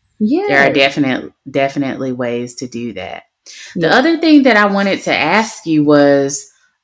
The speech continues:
Speaker 1: um, what were some of the signs you think that you may have initially saw throughout?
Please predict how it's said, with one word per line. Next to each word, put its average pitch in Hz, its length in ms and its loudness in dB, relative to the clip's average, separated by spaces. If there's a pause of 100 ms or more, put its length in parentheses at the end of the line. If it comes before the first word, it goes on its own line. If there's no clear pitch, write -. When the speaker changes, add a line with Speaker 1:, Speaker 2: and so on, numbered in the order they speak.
Speaker 1:
um, 143 680 -8 (800)
what 165 220 2
were 539 280 4
some 320 180 6
of 294 120 4
the 202 140 0
signs 175 800 0
you 156 140 -4
think 147 440 -4 (120)
that 147 220 -4
you 147 640 0 (400)
may 165 200 2
have 156 160 4
initially 156 800 4
saw 143 640 0
throughout? 139 840 0